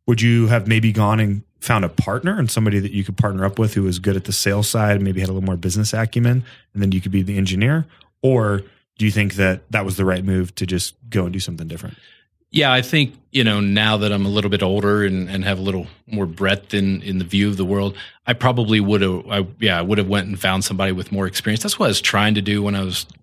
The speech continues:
Speaker 2: talking to the, you know, the venture capital group and kinda getting into that.
Speaker 1: Right.
Speaker 2: But really,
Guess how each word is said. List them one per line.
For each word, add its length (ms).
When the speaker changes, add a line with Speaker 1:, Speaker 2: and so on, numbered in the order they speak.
Speaker 2:
talking 340
to 180
the, 180
you 100
know, 100
the 120
venture 240
capital 340
group 380
and 80
kinda 220
getting 260
into 200
that. 300
Speaker 1:
Right. 180
Speaker 2:
But 280
really, 600